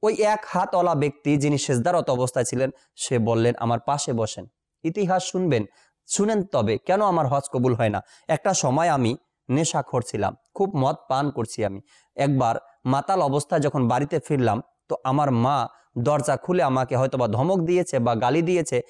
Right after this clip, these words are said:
"আবারও মদ পান করে এসেছো।" তো আমি মাতাল অবস্থা থাকার কারণে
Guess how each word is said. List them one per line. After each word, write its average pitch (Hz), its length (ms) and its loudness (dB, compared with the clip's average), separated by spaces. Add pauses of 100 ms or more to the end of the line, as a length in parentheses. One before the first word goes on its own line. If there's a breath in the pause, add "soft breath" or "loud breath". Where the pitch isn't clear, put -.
(180 soft breath)
"আবারও 143 300 2
মদ 143 200 0 (100)
পান 156 200 0
করে 160 180 2
এসেছো।" 139 340 -2 (1120)
তো 175 120 0
আমি 170 200 2
মাতাল 160 340 0
অবস্থা 214 280 0
থাকার 190 300 -2
কারণে 196 320 2